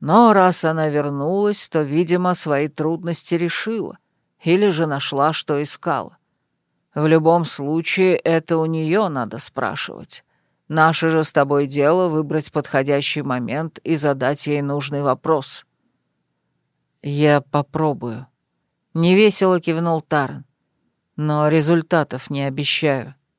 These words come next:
"А я ничего и не жду". "Какой ты стал мудрый местами. Если бы ещё и с Эланой решил". "Другим советовать проще", —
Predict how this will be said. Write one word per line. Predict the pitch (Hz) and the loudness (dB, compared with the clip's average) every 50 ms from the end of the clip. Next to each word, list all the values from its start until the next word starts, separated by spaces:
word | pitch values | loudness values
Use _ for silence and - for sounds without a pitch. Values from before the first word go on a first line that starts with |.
| _ _ _ _ _ _ _ _ _ _ _ _ _ | _ _ _ _ _ _ _ _ _ _ _ _ _
"А | - 151 170 | -2 0 2
я | 185 190 202 208 202 196 185 | 4 6 6 6 6 4 2
ничего | 175 170 170 160 - - 170 160 151 160 170 165 156 | 0 -2 -4 -4 -4 -2 -2 -2 2 4 4 4 4
и | 151 147 | 2 -2
не | 143 143 143 | -4 -4 -4
жду". | 131 131 139 131 - 156 135 151 _ _ _ _ _ _ _ _ _ _ _ _ _ _ _ _ _ _ _ _ _ _ _ _ | -6 -6 -6 -4 -4 -4 -6 -6 _ _ _ _ _ _ _ _ _ _ _ _ _ _ _ _ _ _ _ _ _ _ _ _
"Какой | - - - 165 - - 175 170 151 | -10 -2 -2 -2 2 4 4 4 4
ты | - 160 | 2 0
стал | 151 - - - 160 156 151 143 | -2 -2 2 4 4 4 4 2
мудрый | 147 165 185 180 165 135 131 120 123 143 _ _ _ _ _ | 0 -2 -2 -4 -4 -4 -6 -8 -10 -12 _ _ _ _ _
местами. | 156 151 151 143 - - - - 139 127 113 90 - - _ _ _ _ _ _ _ _ _ _ _ _ _ | -4 -4 -2 0 -2 -2 -2 -2 -2 -2 -2 -6 -10 -14 _ _ _ _ _ _ _ _ _ _ _ _ _
Если | - 165 196 202 175 - 170 165 | 2 4 4 4 4 0 -2 -2
бы | 156 156 160 | 0 0 0
ещё | 156 147 - - 180 175 156 | 0 0 0 2 2 2 2
и | 151 | 2
с | - - - | 0 0 -2
Эланой | 147 147 160 175 185 175 151 139 139 | 0 0 2 0 0 0 -4 -6 -6
решил". | 139 139 131 - - 156 156 143 120 - _ _ _ _ _ _ _ _ _ _ _ _ _ _ _ _ | -6 -6 -6 -6 -4 -2 -2 -2 -4 -6 _ _ _ _ _ _ _ _ _ _ _ _ _ _ _ _
"Другим | 160 165 170 175 180 156 139 156 185 220 254 254 240 247 | 0 2 2 2 2 2 0 2 2 4 4 2 2 0
советовать | - - 190 170 160 143 147 156 165 196 196 - 196 196 202 185 - - | 0 2 4 4 4 6 6 4 4 4 2 0 -2 -2 -2 -4 -6 -10
проще", — | _ - 160 165 175 202 196 - - - - - 160 | _ -2 0 0 0 0 -2 -6 -6 -8 -8 -8 -12